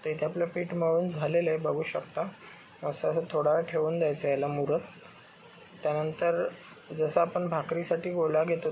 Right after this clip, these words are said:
तसं घेऊन आपल्याला भाकर करायची. तर इथे मी पीठ घेतलेलं आहे सुका,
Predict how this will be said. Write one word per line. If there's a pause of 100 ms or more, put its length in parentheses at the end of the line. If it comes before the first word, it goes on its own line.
तसं
घेऊन
आपल्याला
भाकर
करायची.
तर
इथे (260)
मी (340)
पीठ
घेतलेलं
आहे
सुका,